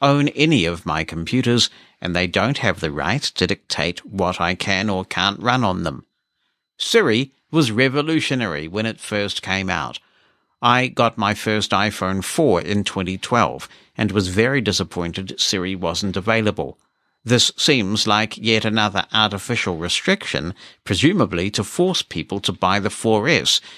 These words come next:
which was a cash grab for Apple, in the same way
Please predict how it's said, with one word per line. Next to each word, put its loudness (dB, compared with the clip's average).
which 0
was 4
a -2
cash 0
grab -2
for -4
Apple, -2
in 0
the -4
same 2
way -2